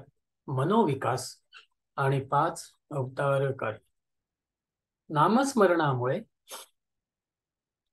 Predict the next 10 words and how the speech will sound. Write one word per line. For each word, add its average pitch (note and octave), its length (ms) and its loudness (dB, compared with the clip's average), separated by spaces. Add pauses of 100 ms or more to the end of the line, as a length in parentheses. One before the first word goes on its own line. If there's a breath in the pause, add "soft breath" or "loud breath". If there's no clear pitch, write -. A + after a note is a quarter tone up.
(360)
आपलं E3+ 400 -2
मन E3 460 0 (760)
आनंदी C3+ 560 -2
राहत, A2 260 -4 (1500)
मन F3+ 360 2 (480)
विकसित E3 680 -2
होतं. A#2+ 320 -6 (1300)
एक B3 260 0
प्रकारची E3+ 720 0
ऊर्जा C#3+ 520 0